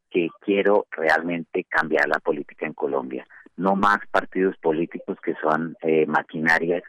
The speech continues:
electorales, necesitamos una movilización social, por eso yo estoy proponiendo un movimiento social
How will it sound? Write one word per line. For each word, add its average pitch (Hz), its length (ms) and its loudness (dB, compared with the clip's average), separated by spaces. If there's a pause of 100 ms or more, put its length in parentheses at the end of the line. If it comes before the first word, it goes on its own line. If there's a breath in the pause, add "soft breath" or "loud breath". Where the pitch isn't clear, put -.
(320 loud breath)
electorales, 80 680 0
necesitamos 82 760 -2
una 90 300 0
movilización 78 880 0
social, - 400 0
por 80 200 4
eso 90 360 0 (140)
yo 80 100 -2
estoy 85 380 0 (300 loud breath)
proponiendo 80 560 -2
un 92 80 -4
movimiento 82 640 0
social 107 440 0